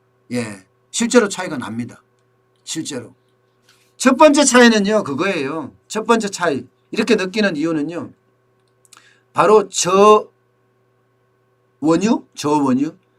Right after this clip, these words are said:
예. 원유가 폭락했기 때문이에요. 저유가요. 저유가가 되면 이 소비자 통계 물가에는 바로 반영이 되기 때문에 영향을 굉장히 많이 미치지만요.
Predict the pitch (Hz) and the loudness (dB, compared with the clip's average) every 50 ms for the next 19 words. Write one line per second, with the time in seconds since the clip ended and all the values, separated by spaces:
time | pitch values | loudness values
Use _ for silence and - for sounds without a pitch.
0 | _ _ _ - 131 135 127 110 104 101 - _ _ _ _ _ _ _ _ _ | _ _ _ -6 -4 -4 -4 -6 -8 -10 -16 _ _ _ _ _ _ _ _ _
1 | - 143 160 185 214 254 254 247 214 - - - 220 214 214 220 226 214 196 185 | -2 0 2 4 4 6 6 6 6 4 2 -4 -4 -2 0 2 2 2 2 -2
2 | - 156 131 127 123 113 104 98 95 87 82 - - _ _ _ _ _ - - | -6 -8 -12 -10 -12 -12 -12 -14 -16 -18 -20 -20 -20 _ _ _ _ _ -10 -2
3 | - 160 170 180 202 208 196 - - 101 - - _ _ _ _ _ _ _ _ | 2 4 4 4 2 0 -4 -8 -12 -14 -14 -16 _ _ _ _ _ _ _ _
4 | _ _ _ _ _ _ _ _ _ _ _ _ _ - - 220 254 277 285 302 | _ _ _ _ _ _ _ _ _ _ _ _ _ 2 6 6 8 8 8 6
5 | 262 254 294 277 262 254 240 233 - 240 240 240 233 220 208 - 190 202 220 226 | 6 6 6 8 8 8 8 8 8 6 8 8 8 8 6 6 4 4 4 4
6 | 214 190 185 190 185 175 135 117 104 - _ _ _ _ _ _ - 208 233 220 | 4 4 4 2 2 0 -2 -6 -8 -12 _ _ _ _ _ _ -6 -4 -4 -2
7 | - - 214 208 240 226 247 214 214 - 220 247 254 254 247 262 247 214 202 202 | -2 -2 -4 -2 0 2 2 2 2 4 4 4 6 6 6 6 6 4 2 0
8 | 196 214 208 196 185 185 190 196 190 - - _ _ _ - - 190 247 311 311 | 0 0 0 0 0 -2 -6 -8 -10 -12 -16 _ _ _ -4 0 4 4 6 6
9 | 240 202 196 202 214 220 220 208 185 175 165 151 156 147 - 170 156 160 175 175 | 6 4 4 4 4 4 2 2 0 0 0 0 -2 -2 -2 -2 -2 -2 -2 -4
10 | 165 156 151 151 143 135 120 _ _ _ - 160 175 190 226 247 247 226 202 185 | -4 -4 -4 -6 -10 -12 -14 _ _ _ 0 0 2 4 4 6 4 4 4 2
11 | 190 202 214 247 262 254 233 190 160 165 180 190 196 233 - - 202 175 156 156 | 0 2 4 6 6 6 6 6 4 0 0 -2 -4 -4 -4 -4 -4 -4 -6 -6
12 | 147 131 127 123 127 139 143 123 104 | -4 -2 0 0 0 0 -2 -6 -10